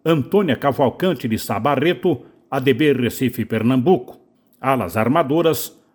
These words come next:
Laurin Cristina Rodrigues Turíbio, Adesso Centro Olímpico, São Paulo, Raíssa Lucas Anola, Bradesco, São Paulo, Isadora Mileu Boa Morte, Thalia, Paraná,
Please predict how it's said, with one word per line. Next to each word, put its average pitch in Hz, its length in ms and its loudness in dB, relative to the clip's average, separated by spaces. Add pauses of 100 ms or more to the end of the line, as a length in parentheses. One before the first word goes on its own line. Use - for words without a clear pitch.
Laurin 185 520 2
Cristina 175 560 -4
Rodrigues 131 600 0
Turíbio, 127 600 -2 (320)
Adesso 143 520 0
Centro 123 420 -2
Olímpico, 143 500 -2
São 170 220 0
Paulo, 156 540 0 (280)
Raíssa 175 560 2
Lucas 160 440 -2
Anola, 147 540 0 (220)
Bradesco, 135 680 -4
São 143 240 2
Paulo, 156 520 0 (320)
Isadora 180 480 2
Mileu 160 360 0
Boa 147 320 2
Morte, 165 560 0 (360)
Thalia, 127 540 -2
Paraná, 143 640 0